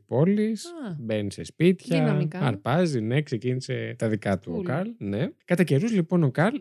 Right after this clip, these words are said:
Speaker 1: είχε και συνεργούς, επίσης,
Speaker 2: Μμμ.
Speaker 1: να πω. Άλλα παιδιά, λίγο μεγαλύτερα, λίγο μικρότερα, whatever. Ε, σε αυτή τη φάση, άλλο ένα αγόρι, καλά, δεν κρατούσαν για πολύ συνεργοί, θα καταλάβετε, αλλά, εν πάση
Speaker 2: Οχ.
Speaker 1: περιπτώσει,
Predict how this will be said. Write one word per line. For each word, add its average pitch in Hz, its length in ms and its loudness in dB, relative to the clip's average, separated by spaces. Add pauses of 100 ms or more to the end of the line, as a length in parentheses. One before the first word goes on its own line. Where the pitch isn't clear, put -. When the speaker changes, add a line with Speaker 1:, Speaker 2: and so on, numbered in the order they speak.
Speaker 1:
είχε 202 220 -6
και - 120 -10
συνεργούς, 131 680 0
επίσης, 285 480 -2
Speaker 2:
Μμμ. 175 60 -6
Speaker 1:
να 165 100 -6
πω. 147 380 -4
Άλλα 110 260 -4
παιδιά, 160 640 -2 (240)
λίγο 120 240 -2
μεγαλύτερα, 113 540 -6
λίγο 113 160 -4
μικρότερα, 151 680 -4
whatever. 170 420 -2 (420)
Ε, 107 680 0
σε 101 140 -2
αυτή 165 180 0
τη 151 120 -2
φάση, 135 680 0 (380)
άλλο 151 260 4
ένα 165 180 6
αγόρι, 160 380 6
καλά, 143 280 4
δεν 135 100 4
κρατούσαν 139 420 4
για 90 120 2
πολύ 90 240 2
συνεργοί, 95 680 0
θα 98 180 -2
καταλάβετε, 98 560 -2
αλλά, 151 280 -8
εν 123 100 -6
πάση 113 160 -4
Speaker 2:
Οχ. 95 80 -6
Speaker 1:
περιπτώσει, 170 340 -6